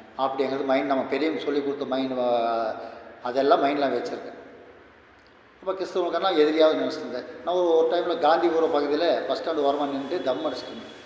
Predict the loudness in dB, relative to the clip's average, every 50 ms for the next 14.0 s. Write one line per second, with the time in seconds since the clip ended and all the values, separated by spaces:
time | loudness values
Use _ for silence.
0 | -20 -20 -20 -20 -20 -20 -20 -20 -14 -6 0 0 0 2 2 0 0 -2 -4 -6
1 | -6 -4 -2 -2 -2 0 0 0 0 -2 -2 -6 -8 -10 -6 -2 0 0 2 4
2 | 4 4 4 2 2 2 2 2 0 -2 -2 0 0 2 2 2 0 0 -2 -4
3 | -2 -2 -2 -4 -4 -6 -8 -8 _ -8 -6 -6 -6 -4 -4 -4 -4 -4 -6 -10
4 | -12 -14 -16 -16 -18 -18 -20 -18 -12 -10 -8 -8 -8 -8 -10 -10 -10 -4 0 2
5 | 2 2 2 0 -2 0 2 2 2 4 2 0 -2 -2 -4 -4 -4 -2 -2 0
6 | -2 -2 -4 -4 -2 -2 0 2 2 0 0 2 6 6 6 6 4 2 -2 -2
7 | -2 -4 -6 -10 -10 -12 -12 -14 -14 -16 -18 -20 -20 -20 -20 -20 -20 -20 -20 -20
8 | -20 -20 -20 -20 -20 -20 -20 -20 -20 -20 -20 -20 -20 -20 -20 -20 -20 -20 -14 -6
9 | -2 0 0 2 2 0 -2 -4 -6 -6 -8 -8 -8 -6 -6 -6 -8 -8 -12 -14
10 | -18 -20 -20 -20 -20 -20 -20 -12 -4 -2 0 2 2 2 2 0 -2 -4 -6 -8
11 | -8 -8 -6 -4 -4 0 0 0 0 -2 -2 -2 -2 -2 -2 -4 -4 -6 -8 -8
12 | -6 -2 0 0 0 0 -2 -4 -4 -4 -4 -4 -6 -8 -10 -12 -14 -16 -18 -18
13 | -20 -18 -14 -10 -10 -8 -4 -2 -2 -2 -2 -2 -4 -4 -4 -6 -6 -6 -8 -10